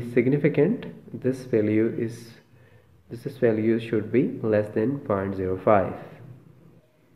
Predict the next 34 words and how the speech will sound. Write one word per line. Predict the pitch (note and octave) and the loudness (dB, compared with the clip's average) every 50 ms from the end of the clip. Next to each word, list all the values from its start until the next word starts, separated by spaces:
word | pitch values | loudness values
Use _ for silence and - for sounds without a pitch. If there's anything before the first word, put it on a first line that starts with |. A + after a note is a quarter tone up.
| _ _ _ _ - - - _ - | _ _ _ _ -20 -20 -18 _ -4
So | - | -2
most | A2+ B2+ D3+ E3+ F3+ | 2 4 4 6 4
of | F3+ E3+ | 4 2
the | E3 D#3 | 2 4
time | - C#3 B2+ B2+ C3+ D3 - A3 - - | 6 8 8 8 8 6 4 0 -2 0
we | A#2+ A2+ G#2 | 0 0 0
just | A2+ G#2+ G#2+ A2 G#2+ - - - - - - - - _ _ _ _ _ _ _ _ _ _ _ _ _ - - - - | 2 2 0 0 -2 -6 -14 -16 -16 -16 -16 -18 -20 _ _ _ _ _ _ _ _ _ _ _ _ _ -20 -20 -16 -8
interpret | - B2+ B2 B2 B2+ B2 B2 A#2 G#2+ G#2+ - - | -4 -4 -2 -2 -2 2 4 4 4 4 2 2
the | G2+ G2+ G2+ G2+ G2+ G2 G2 G2 - - - - - | 4 4 6 4 4 2 -2 -4 -6 -6 -8 -10 -10
statistics | - - B2+ A#2+ A#2 - D#3 D#3 - - F3 F3 E3+ - - - - - - - | 0 2 2 4 4 2 2 0 0 0 0 0 0 -4 -10 -12 -14 -16 -16 -8
up | - - - - - | -8 -8 -8 -6 -4
to | A2 G#2 | -4 -2
this | - G#2 G#2 G#2 - - | 0 -2 -4 -4 -6 -10
significant | - F#2+ G#2 G#2 G#2 - - - G2+ F#2+ F#2 | -10 -6 -4 -4 -6 -6 -8 -6 -6 -4 -2
level, | G2+ A2 A#2+ C#3 D3+ F3 G#3 A3+ - - | 0 2 2 4 4 2 2 0 -4 -8
and | - - - | -6 -2 -2
after | - - - - C#3+ B2+ | -2 -2 0 2 0 2
that | B2 - A2 G#2 G#2 G#2 - | 2 2 0 0 0 -2 -6
you | - F#2+ | -10 -8
can | - G2+ G2 G2 | -6 -6 -6 -6
see | - - G2 F#2+ | -6 -6 -8 -6
some | - G2 F#2 F#2 | -6 -8 -6 -4
other | F2 - G#2 A2+ A2 | -4 -2 -2 -2 -2
statistics | - - A2+ A2 - B2 A#2 - - C3+ C3 B2+ - - | -4 -4 -4 -2 -2 -2 -4 -2 0 -2 -2 -2 -4 -6
as | C3 B2 A#2 - | -6 -6 -4 -2
well. | C3+ C3+ B2+ B2+ B2 | -2 0 0 0 -2
If | - - B2 - - | -4 -6 -6 -6 -6
you | G2+ G2 G2+ G2 | -4 -4 -2 -2
want, | G2 G#2 G#2+ A2 A2+ A#2 A#2+ - | 0 0 0 2 0 -2 -4 -6
you | G#2+ G#2 G2 F#2+ F#2+ | -6 -6 -6 -6 -6
can | F#2+ F#2+ F#2+ F#2+ G2 | -4 -4 -4 -4 -4
include | - G#2 G#2 G2+ - G2+ G2 G2 F#2 | -6 -8 -8 -8 -8 -6 -6 -6 -4
in | G2 F#2 F#2 | -6 -6 -6
your | F#2 G2 G#2 C3 F3+ | -4 -4 -6 -6 -6